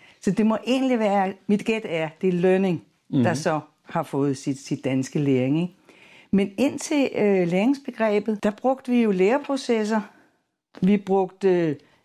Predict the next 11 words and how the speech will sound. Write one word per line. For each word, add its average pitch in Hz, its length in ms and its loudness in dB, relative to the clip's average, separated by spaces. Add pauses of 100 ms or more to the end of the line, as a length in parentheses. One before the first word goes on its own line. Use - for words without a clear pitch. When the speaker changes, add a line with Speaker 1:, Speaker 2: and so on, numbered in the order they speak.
Speaker 1:
med 190 240 2
respekt - 720 -4
over 190 200 0
for 185 100 -8
den 180 100 -4
pædagogiske 202 580 -2
psykologi, 190 760 0 (300)
indlæringsbegreber. 196 1300 -2 (960)
Vi 208 120 4
brugte, 196 600 0
øh, 180 200 4